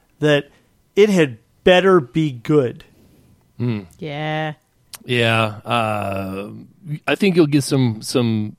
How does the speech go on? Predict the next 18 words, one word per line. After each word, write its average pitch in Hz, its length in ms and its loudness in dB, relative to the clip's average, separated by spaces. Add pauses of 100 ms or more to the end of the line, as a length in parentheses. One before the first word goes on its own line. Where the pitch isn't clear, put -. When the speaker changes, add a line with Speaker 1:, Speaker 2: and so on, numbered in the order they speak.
(120)
Speaker 2:
hints 156 340 0
at 110 100 -4
payoff 127 420 -2
in 117 160 -4
the 104 80 -4
spoil-, 123 360 -6
or 127 200 0
not 110 180 -4
the 107 80 -12
spoiler, 98 300 -6
in 107 100 -2
the, 101 180 -6
in 107 100 -6
the 101 80 -6
trailer, 156 440 -4 (1040)
uh, 110 300 -6
and 107 460 -4
the, 107 260 -14